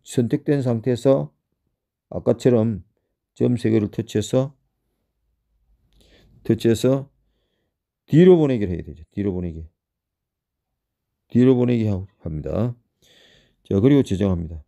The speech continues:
그럼 플레이 안 시켜볼게요. 제대로 맞게 되는 거 볼게요. 커튼이 끝나는 부분에서 이렇게 커튼이 지금 잘 닫-, 닫히고 있죠.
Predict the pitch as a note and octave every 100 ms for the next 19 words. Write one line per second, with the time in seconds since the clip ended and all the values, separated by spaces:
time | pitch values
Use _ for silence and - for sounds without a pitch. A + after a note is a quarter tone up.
0 | _ _ _ _ _ B2 C#3+ - D3 D3
1 | A#2+ - A2+ G#2 F#2+ E2 F#2+ G2 - G#2
2 | A2 A#2+ A#2 G#2+ G#2 F2+ F#2+ F#2+ E2 D#2
3 | F#2 - _ _ _ _ _ _ _ _
4 | - A2 G2+ G2+ F2+ - C#3+ D3 C3+ A2+
5 | G#2 G2+ - C#3 D3 _ _ _ _ _
6 | _ _ _ _ _ _ _ _ _ _
7 | _ _ _ _ _ _ _ _ - -
8 | G2+ A2 A#2 A#2 G#2+ - C#3 C#3 C#3 C#3
9 | D3 D3+ _ _ _ _ _ _ _ _
10 | A2 G#2 G#2+ G#2 G#2 - G#2 C3 A2 -
11 | D#2+